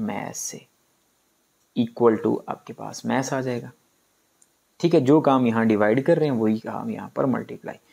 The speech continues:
अगर आपको volume of gas पूछा हुआ है तो आपने मोल को multiply कर देना है किससे, ट्वेंटी टू पॉइंट फ़ोर वन फ़ोर डीएम क्यूब या liter से, आपके पास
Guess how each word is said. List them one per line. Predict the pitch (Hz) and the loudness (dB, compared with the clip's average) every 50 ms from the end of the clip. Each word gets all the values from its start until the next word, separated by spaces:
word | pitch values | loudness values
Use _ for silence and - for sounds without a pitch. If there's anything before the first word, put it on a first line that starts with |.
| _ _ - _ _ - | _ _ -20 _ _ 0
अगर | - 170 185 190 | 2 4 6 6
आपको | 185 180 160 190 185 | 6 4 6 6 6
volume | 160 147 143 147 160 170 180 185 | 8 8 8 8 6 6 4 4
of | 185 160 160 | 4 4 4
gas | 170 165 160 156 | 4 4 4 2
पूछा | - 151 147 - 156 | 0 0 2 4 4
हुआ | 151 151 151 | 6 6 6
है | 151 | 4
तो | 151 151 | 4 2
आपने | - 131 127 120 117 120 - 131 131 127 | 4 6 6 6 6 2 2 2 2 2
मोल | 127 120 113 113 113 117 120 131 135 143 139 | 4 4 4 6 6 6 6 6 4 4 2
को | 139 - 113 113 113 | 0 2 2 2 4
multiply | 117 113 110 110 110 - 156 170 151 151 135 120 117 | 4 4 4 4 4 2 2 4 4 4 4 4 4
कर | 113 113 107 110 | 2 0 -2 -2
देना | 113 107 104 104 104 | -2 -4 -4 -4 -4
है | 104 104 | -4 -4
किससे, | - 110 107 - - - 123 143 - - _ _ _ _ _ _ _ _ _ _ _ _ _ _ _ _ _ _ _ _ _ _ _ _ _ _ _ _ - | -6 -6 -6 -4 -2 0 0 -2 -2 -6 _ _ _ _ _ _ _ _ _ _ _ _ _ _ _ _ _ _ _ _ _ _ _ _ _ _ _ _ -2
ट्वेंटी | 117 113 107 107 107 - - 123 127 139 143 139 - | 0 0 0 0 -2 -4 -4 -2 -2 -2 -2 -4 -4
टू | - 113 107 110 113 117 127 131 - _ | -4 -2 0 0 0 0 -2 -4 -6 _
पॉइंट | - 120 113 110 110 110 113 117 123 | -4 -2 -2 0 0 0 -2 -2 -4
फ़ोर | 123 - - - 120 117 113 113 117 123 135 151 - - | -6 -12 -10 -4 -2 0 0 2 0 0 -2 -4 -4 -6
वन | 123 113 110 113 117 120 127 131 - | -4 -2 -2 -2 -2 -4 -6 -10 -12
फ़ोर | - - 117 110 110 113 113 120 117 | -12 -8 -6 -4 -2 0 -2 -2 -2
डीएम | 117 113 110 104 107 107 107 104 110 107 | -2 -2 0 0 2 0 0 0 0 -2
क्यूब | - - 113 113 120 120 120 | -2 -2 -2 -2 -2 -2 -2
या | 113 113 107 104 | 0 0 0 0
liter | 104 101 107 110 - - 131 | 0 -2 -4 -6 -6 -10 -12
से, | 127 - 139 131 135 _ _ _ _ _ _ _ _ - | -10 -10 -10 -10 -10 _ _ _ _ _ _ _ _ -8
आपके | - 214 208 202 - - 208 | -4 -4 -4 -4 -6 -10 -10
पास | - - - - - - - - | -10 -10 -12 -12 -14 -16 -18 -18